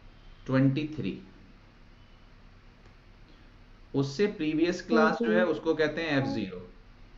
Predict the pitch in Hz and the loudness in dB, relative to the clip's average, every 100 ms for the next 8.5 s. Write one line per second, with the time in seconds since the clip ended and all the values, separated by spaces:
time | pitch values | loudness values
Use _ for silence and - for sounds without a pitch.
0 | - - - - - - - - - - | -20 -20 -20 -20 -20 -20 -20 -20 -20 -6
1 | 117 127 135 156 165 165 - 175 175 185 | 0 0 2 2 2 0 -4 -4 -2 -2
2 | 233 - - - - - - - - - | -2 -6 -16 -20 -20 -20 -20 -20 -20 -20
3 | - - - - - - - - - - | -20 -20 -20 -20 -20 -20 -20 -20 -20 -20
4 | - - - - 147 - - - 139 139 | -20 -20 -20 -20 -20 -20 -20 -4 0 2
5 | 147 143 101 85 - - 123 117 226 226 | 2 0 0 -2 -8 2 6 8 8 8
6 | - 277 - - 175 170 151 156 - 165 | 6 4 -2 -8 -2 -2 2 0 0 -2
7 | 143 135 - 135 101 - - - 123 147 | -2 -2 -4 -4 -2 -6 -14 -14 -6 -4
8 | 160 175 175 180 208 | -4 -2 -2 0 0